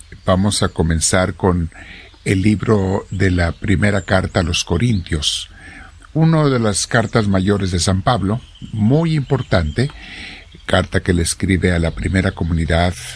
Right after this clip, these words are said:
a, bueno, a una de sus comunidades, no era la primera, pero una de sus comunidades de San Pablo en, en sus tiempos. Como vamos a hacer,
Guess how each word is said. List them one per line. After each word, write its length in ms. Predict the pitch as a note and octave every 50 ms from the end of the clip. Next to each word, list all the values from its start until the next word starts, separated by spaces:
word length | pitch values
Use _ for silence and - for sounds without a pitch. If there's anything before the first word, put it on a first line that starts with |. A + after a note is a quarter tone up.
| - -
a, 340 | - F#2 F2 E2+ D#2 D2+ D#2 D#2
bueno, 260 | D#2+ G2 F#2 F2 F2+
a 160 | F2 E2+ E2
una 340 | F2 - - - G#2+ C#3+ F3
de 120 | D3+ C3 G#2+
sus 360 | - G#2+ F#2 - - - - -
comunidades, 840 | - G#2+ F#2+ G2+ G2+ G2 E2+ A2+ C#3 D3 B2 G2+ F2 - - -
no 160 | G#2+ A2 A2+
era 140 | A2+ G#2 G2
la 100 | F2+ F2
primera, 500 | - - - E2 D#2+ E2 E2 E2+ D#2+ - - - - - - - - - - - -
pero 160 | - A2+ G#2+
una 180 | A2 A2+ B2+ C3+
de 100 | B2+ A2
sus 160 | A2+ G#2+ -
comunidades 640 | - - G2 F#2 F#2+ F2+ F2 F2+ F2+ F2+ G2 G2 F2+
de 100 | F2+ E2+
San 220 | E2 - A2 A2+
Pablo 480 | A#2 - A2+ - E2+ G#2 C3 E3 E3+ C3+
en, 220 | G#2 D#2 D#2 E2+ - - - - - - - - - -
en 100 | - -
sus 260 | G#2 - C#3+ B2+ - -
tiempos. 580 | - A#2+ G#2+ F#2 F2 - G#2 G#2+ - - - - - - - _ _ _ - - _ _ _ - - - - -
Como 240 | - D3 C3+ C#3+
vamos 260 | C#3+ D#3+ F3 F#3+ - -
a 40 |
hacer, 280 | D3+ - E3 D3 C3+ D3+